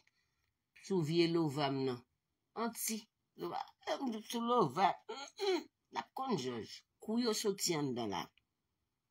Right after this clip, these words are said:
M pa t konnen chalin, e demen si dye vle kontra kontra. Kontra siyen sou do pè a wi, pou pè a pèdi lavil, leva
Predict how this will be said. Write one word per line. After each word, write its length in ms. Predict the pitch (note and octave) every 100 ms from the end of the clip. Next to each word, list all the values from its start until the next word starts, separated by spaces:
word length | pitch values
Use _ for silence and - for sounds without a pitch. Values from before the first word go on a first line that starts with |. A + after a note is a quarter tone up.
| _ _ _ _ _ _ _ _ _ _ _ _ _ _ _ _ _ _ - - - -
M 40 |
pa 80 | D#3+
t 60 | E3+
konnen 300 | G3 E3+ C3
chalin, 340 | C3 G#2+ - - _ _
e 100 | F#3+
demen 280 | G3+ G3+ F3+
si 120 | -
dye 160 | D3+ E3+
vle 140 | C#3
kontra 420 | C3+ D#3+ - C3+ C3+ - _ _ _ _ _ _ _
kontra. 400 | - D#3 - B2+ A#2+ - _ _ _ _
Kontra 380 | - D#3+ - C3+
siyen 560 | B2 - D#3+ C#3 B2+ A2+ - _
sou 260 | - - C#3 B2
do 140 | B2+ A#2 _
pè 240 | - - F2+
a 100 | - F#2+
wi, 160 | -
pou 100 | F#3+
pè 140 | F#3+ B2+
a 80 |
pèdi 240 | A#2 A2 G#2+
lavil, 320 | F#2 F#2+ F2+ - _ _ _ _ _ _ _ -
leva 340 | A#2+ G2+